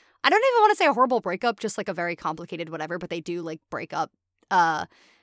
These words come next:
and one day while Arthur is traveling, he sees the painting just, I think, in an airport, um, and realizes that's kind of, like, the final nail in the coffin. Like, it,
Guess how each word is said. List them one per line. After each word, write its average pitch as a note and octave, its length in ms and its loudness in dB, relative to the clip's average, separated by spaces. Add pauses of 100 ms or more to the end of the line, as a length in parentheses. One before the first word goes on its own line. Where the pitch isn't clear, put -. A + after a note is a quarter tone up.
(180)
and B3+ 460 2
one D4 180 0
day C#4+ 200 2
while C#4+ 640 2
Arthur C#4+ 380 -2
is C#4 300 -4
traveling, A3 520 -2
he G#3+ 300 -12
sees A#3 520 -4 (200)
the G3 220 -6
painting F#3+ 440 -6
just, E3+ 200 -12
I F#3+ 40 -14
think, G3+ 220 -8
in G3 120 -8
an F3+ 120 -8
airport, A#3 580 -6 (460)
um, E3 420 -2 (280)
and F#3+ 100 -8
realizes F3+ 360 -4
that's E3+ 160 -8
kind F3 200 -10
of, D#3+ 60 -14
like, E3 140 -10
the F3+ 80 -10
final E3 380 -4
nail E3+ 240 -6
in E3 60 -10
the D#3+ 80 -12
coffin. E3 340 -8
Like, F#3+ 160 -12
it, - 160 -12